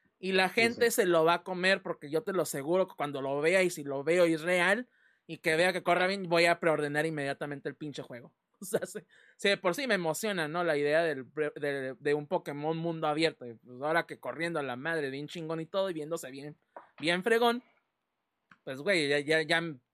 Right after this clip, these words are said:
Speaker 1: ya me estoy así como que, uf, no, no quieren imaginarme, ¿verdad? O sea, de toda la emoción que la gente va a tener.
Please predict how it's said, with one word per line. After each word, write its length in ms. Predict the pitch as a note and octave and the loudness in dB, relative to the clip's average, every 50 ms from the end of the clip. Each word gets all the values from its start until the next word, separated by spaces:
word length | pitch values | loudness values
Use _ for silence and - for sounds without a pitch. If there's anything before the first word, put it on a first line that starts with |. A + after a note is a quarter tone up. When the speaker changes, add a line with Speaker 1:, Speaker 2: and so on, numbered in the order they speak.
| _ _ _ _ | _ _ _ _
Speaker 1:
ya 140 | C3+ F3+ F3+ F#3 | 0 0 0 2
me 120 | F#3 F#3 | 2 0
estoy 220 | F3 D#3+ - F3 | -2 0 0 0
así 100 | E3+ E3+ | 0 0
como 200 | F3 E3+ E3 D#3 | -2 -4 -6 -6
que, 180 | - D#3 C#3+ C3+ A#2+ - _ | -4 -6 -8 -8 -8 -18 _
uf, 280 | - G#3 C4 C#4 A3 - - - _ _ _ _ _ _ _ _ _ - _ _ _ _ _ _ | -12 -6 -4 -2 -4 -4 -6 -20 _ _ _ _ _ _ _ _ _ -20 _ _ _ _ _ _
no, 180 | D#3 E3+ F#3 | -10 -8 -4
no 220 | G3 G3 G3+ G3+ G3+ | 0 0 0 0 0
quieren 280 | - G3+ G3+ G3 G3 | 0 2 2 2 2
imaginarme, 840 | F#3+ F3+ E3+ D#3+ D#3 D3+ - - D#3 D#3 D#3 D#3+ D#3 D3 C#3+ C#3 C3 | 0 -2 -2 -2 -2 -4 -4 -10 -10 -8 -2 0 0 0 -2 -4 -8
¿verdad? 180 | B2 A#2+ A#2+ B2 | -8 -8 -8 -10
O 40 | B2 | -12
sea, 160 | - D3 C3 | -12 -14 -14
de 220 | B2+ C3 C3+ C3 | -10 -8 -8 -10
toda 380 | B2 _ - F3 F3+ F#3 F#3+ F3+ | -10 _ -2 0 2 4 4 4
la 140 | F3 E3 D#3+ | 2 0 -2
emoción 500 | D3 C#3 C#3 C3+ C3 - - F3 D#3+ D3+ | -4 -8 -12 -14 -14 -10 -10 -10 -10 -8
que 100 | - D3 | -10 -12
la 60 | C3+ | -12
gente 200 | - C3+ A#2 B2 | -12 -14 -16 -16
va 40 | B2 | -18
a 40 | - | -18
tener. 160 | - - _ | -20 -20 _